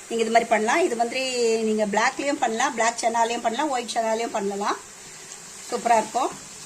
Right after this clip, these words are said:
உங்களுக்கு வேணும்னா இன்னும் கூட நீங்க மசாலா ரொம்ப கொஞ்சம் நல்ல நிறைய வேணும்னா கூட இன்னும் பண்ணிக்கலாம். நான் மீடியமா தான் பண்ணியிருக்கேன், மசாலா போட்டிருக்கேன். இன்னும் வேணும்னா நிறைய கூட நீங்க மசாலா ரொம்ப அதிகமா பிடிக்கணும் கூட இன்னும் போட்டுக்கலாம்.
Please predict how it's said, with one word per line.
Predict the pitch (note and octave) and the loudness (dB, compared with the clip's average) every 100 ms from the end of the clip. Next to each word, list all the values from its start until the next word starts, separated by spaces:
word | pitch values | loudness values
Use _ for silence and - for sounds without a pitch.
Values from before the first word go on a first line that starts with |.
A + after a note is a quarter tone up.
| - - | -18 -12
உங்களுக்கு | - C#4 - C4+ | -6 -4 -2 2
வேணும்னா | D#4 D#4 E4 C#4+ | 4 4 2 2
இன்னும் | D4 D#4 | 0 4
கூட | E4 D4+ | 4 4
நீங்க | C#4 A#3+ A#3 | 2 0 2
மசாலா | - B3+ A#3+ A3+ | 4 4 4 4
ரொம்ப | A3+ A#3 | 2 0
கொஞ்சம் | A#3 A3 G#3+ G#3+ G3+ G3+ | 0 0 0 2 2 2
நல்ல | A#3 B3+ A3 | 0 2 2
நிறைய | A#3 C#4+ C4 | 4 2 0
வேணும்னா | A#3 A3+ G#3+ | 0 0 0
கூட | C4+ C4+ | 0 0
இன்னும் | A#3+ A#3 | -2 2
பண்ணிக்கலாம். | G#3 G#3+ G3+ G#3+ B3 - - - - - - | 2 0 -2 -2 -2 -4 -16 -18 -18 -14 -6
நான் | A3 A3 A3 G#3 G#3+ | -2 0 0 0 0
மீடியமா | A#3 C4 A#3 A#3+ | -2 -2 0 0
தான் | - | 0
பண்ணியிருக்கேன், | A3 A3 - G3+ A#3+ A4 E4 | -2 -4 -6 -6 -4 0 0
மசாலா | A3 G#3+ G#3+ G3 | 0 0 0 -2
போட்டிருக்கேன். | F#3 F#3 F#3 C#4 F#4+ C4 | -4 -4 -2 -2 -4 0
இன்னும் | E4+ F4 | 2 4
வேணும்னா | C4+ C4+ G4 B3+ | 2 2 4 4
நிறைய | A#3+ C4 | 2 0
கூட | B3+ B3 | -2 0
நீங்க | A3+ G#3+ G3+ - - - - - | 2 2 0 -6 -16 -16 -8 -2
மசாலா | G#3 A#3+ B3 G#3+ | 2 6 6 6
ரொம்ப | A3 A#3+ B3+ | 2 4 4
அதிகமா | A3 A#3 B3 A#3+ | 4 2 2 0
பிடிக்கணும் | A3 A3 G#3 | -2 -2 -2
கூட | A3 A#3+ | 0 -2
இன்னும் | A3 G#3+ | -2 -2
போட்டுக்கலாம். | F3+ - E3+ | -6 -8 -10